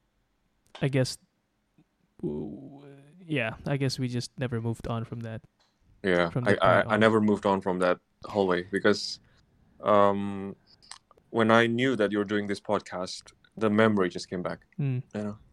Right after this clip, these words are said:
Speaker 1: Yes. So before we get to that, let me just, uh, 'cause that's gonna be after Inside, right?
Speaker 2: Mm, yeah, yeah, yeah.
Speaker 1: Let's talk about Inside.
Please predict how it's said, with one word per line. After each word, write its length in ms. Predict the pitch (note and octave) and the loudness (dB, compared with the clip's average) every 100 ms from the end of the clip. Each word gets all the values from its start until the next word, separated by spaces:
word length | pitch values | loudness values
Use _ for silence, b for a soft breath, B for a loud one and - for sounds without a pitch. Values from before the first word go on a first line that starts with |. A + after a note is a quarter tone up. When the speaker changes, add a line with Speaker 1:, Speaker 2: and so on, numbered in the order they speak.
| _ _ _ | _ _ _
Speaker 1:
Yes. 540 | D3 C3+ B2+ - - b b b b - | -4 -4 -4 -6 -6 b b b b -12
So 360 | - D3+ C#3+ - _ - | 4 8 8 4 _ 2
before 400 | D#3+ - F3 E3+ | 4 8 10 10
we 80 | D#3+ | 10
get 140 | D3+ C#3+ | 6 2
to 60 | C#3 | 2
that, 220 | C3 C3+ | 0 0
let 140 | - C#3 | -2 0
me 80 | C#3 | 0
just, 260 | C3+ - _ - | -2 -4 _ -8
uh, 280 | B2+ A#2 A#2 - b b - | -6 -6 -12 -16 b b 6
'cause 160 | F#3 E3 | 6 10
that's 220 | B3+ - | 8 8
gonna 140 | G#3+ | 6
be 160 | F3 D#3 | 6 6
after 400 | C#3 C#3+ - A#2 | 4 4 2 -2
Inside, 400 | G#2+ - G#2+ A#2 _ _ - | -4 -8 -10 -12 _ _ -8
right? 240 | C3 B2+ | -6 0
Speaker 2:
Mm, 440 | C3 B2+ A2+ F#2+ | 6 8 8 6
yeah, 160 | G2+ F#2 | 8 8
yeah, 140 | F2+ | 8
yeah. 140 | D#2 - - | 4 -4 -2
Speaker 1:
Let's 220 | D3 D3+ | -2 2
talk 140 | E3 C#3 | 2 2
about 200 | A#2 A2+ | -2 -6
Inside. 360 | G#2+ - A#2+ | -8 -12 -16